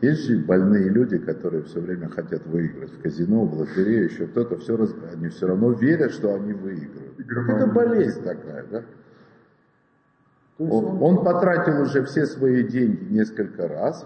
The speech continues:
Speaker 1: да, и уже и чужие, и все, что можно, да, он все еще верит, что он выиграет, да, это что, вера? Нет, это не вера, да. Это болезненное состояние человека,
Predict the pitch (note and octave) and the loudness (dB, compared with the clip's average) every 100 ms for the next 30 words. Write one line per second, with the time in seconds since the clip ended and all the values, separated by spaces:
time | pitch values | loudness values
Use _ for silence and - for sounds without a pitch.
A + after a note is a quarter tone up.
0 | - A2 D3 D#3+ G#2 F#2 F2 F2+ E2 - | -12 -6 -6 -6 -6 -4 -2 -4 -4 -8
1 | E2+ G#2 D#3 C3+ G2 - G2 - G2+ F#2+ | -8 -2 0 0 -2 -2 -6 -2 -2 0
2 | G2 A2 B2+ A#2+ F#3 F3 F#3+ F3 E3+ E3+ | 0 -2 -4 -4 -4 -4 -4 -2 0 2
3 | G3 F#3+ E3 - C#3 B2+ A#2 A#2 F2+ D#2+ | 2 2 0 -4 -6 -2 0 0 0 -8
4 | D2+ D2 A2+ B2 - - - D2+ G#2+ G3 | -14 -10 -6 -6 -6 -10 -8 -6 0 0
5 | F#3+ A2+ E3 G3+ C#3 - D3 D3+ C#3+ B2 | 0 -2 0 0 -2 -10 -10 -10 -6 -4
6 | F#2+ F#2 G#2+ C3+ - _ _ _ - A#3+ | -4 -10 -14 -16 -18 _ _ _ -2 0
7 | A#3 F#3 F#3 F#3+ F3 D#3 D3 C#3+ B2+ C#3 | 2 4 4 6 4 0 -2 -4 -6 -8
8 | - C3 C3+ C3 A#2+ A#2 - A#2+ A2 G2 | -4 -2 0 0 0 0 -2 -2 0 0
9 | E2 | -4